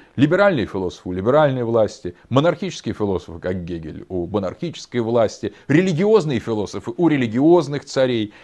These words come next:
или они сами философствовали, а если сами не могли философствовать, сажали рядом с собой философов. Вот искоренение, э, философии, э, в-, в-, выбрасывание её на периферию, а, отсутствие к ней интереса со стороны властных элит означает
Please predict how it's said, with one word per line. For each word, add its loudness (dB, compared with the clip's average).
или 2
они 2
сами 4
философствовали, 0
а 0
если -4
сами -4
не -6
могли -6
философствовать, -8
сажали -6
рядом -4
с -18
собой -4
философов. -4
Вот -6
искоренение, -2
э, 2
философии, 0
э, 2
в-, -10
в-, -10
выбрасывание 2
её 0
на -2
периферию, -4
а, 0
отсутствие -4
к -16
ней -4
интереса -2
со -14
стороны -4
властных -4
элит -10
означает -6